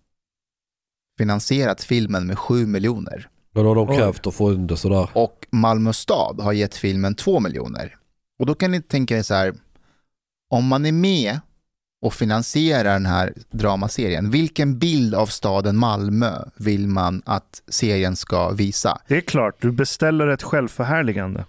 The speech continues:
Speaker 2: Ja.
Speaker 1: Vill
Speaker 3: Det är
Speaker 1: den
Speaker 3: alltid
Speaker 1: att,
Speaker 3: vad du gör.
Speaker 1: vill den att, att politikerna ska framstå som lite, ska man säga,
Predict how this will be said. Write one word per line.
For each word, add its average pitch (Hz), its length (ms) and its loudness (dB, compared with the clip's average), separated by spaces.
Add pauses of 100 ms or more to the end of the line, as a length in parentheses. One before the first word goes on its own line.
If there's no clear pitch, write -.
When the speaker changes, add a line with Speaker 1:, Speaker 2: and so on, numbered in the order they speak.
Speaker 2:
Ja. 98 200 0
Speaker 1:
Vill 135 140 4
Speaker 3:
Det 143 40 4
är 147 60 2
Speaker 1:
den 143 80 2
Speaker 3:
alltid 139 320 0
Speaker 1:
att, 165 40 2
Speaker 3:
vad 123 100 2
du 104 60 -2
gör. 92 180 -8
Speaker 1:
vill 135 200 0
den 135 120 0
att, - 360 -2
att 170 200 -2
politikerna 131 760 0
ska 143 180 -4
framstå 131 680 -2
som 127 500 -2
lite, 127 440 -2 (680)
ska - 100 -2
man 123 120 2
säga, 123 360 -2